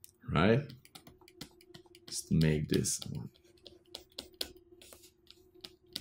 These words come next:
right, like so, and more desaturated, right? And take your time with, with this kind of stuff.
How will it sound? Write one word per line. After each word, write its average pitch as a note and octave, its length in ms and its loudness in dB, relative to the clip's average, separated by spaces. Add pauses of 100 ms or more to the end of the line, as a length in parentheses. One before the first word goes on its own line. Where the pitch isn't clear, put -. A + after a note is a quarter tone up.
(500)
right, F#2 420 2 (140)
like - 160 0
so, G#2 500 8
and G#2 460 8 (560)
more D#2 460 4 (100)
desaturated, - 960 4 (2000)
right? D2+ 340 6 (180)
And D3 300 12
take F3 460 12
your C3 160 12
time F#2+ 580 12
with, D2+ 380 4
with D#2+ 240 6
this - 260 8
kind D2+ 220 8
of - 80 4
stuff. - 440 4